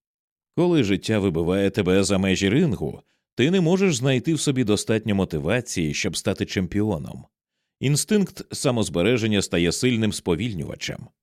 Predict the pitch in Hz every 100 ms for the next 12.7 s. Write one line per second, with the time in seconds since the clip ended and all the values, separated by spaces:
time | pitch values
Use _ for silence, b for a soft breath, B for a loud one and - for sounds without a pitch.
0 | _ _ _ - 131 202 - 170 143 147
1 | 170 143 - 131 117 85 82 76 90 85
2 | 95 95 90 90 98 107 85 - 95 113
3 | 123 131 123 98 78 - 92 107 110 104
4 | 95 - 90 85 82 73 69 - 143 139
5 | 71 - - _ _ _ - 87 85 117
6 | 165 - 135 - - 151 120 127 107 -
7 | 110 78 82 113 156 120 71 - - -
8 | - _ _ _ 104 165 202 185 165 170
9 | 156 139 127 123 117 104 92 - 104 92
10 | - 104 110 107 101 - 104 104 98 90
11 | 87 110 - 95 85 87 80 117 113 107
12 | 117 113 131 147 170 101 60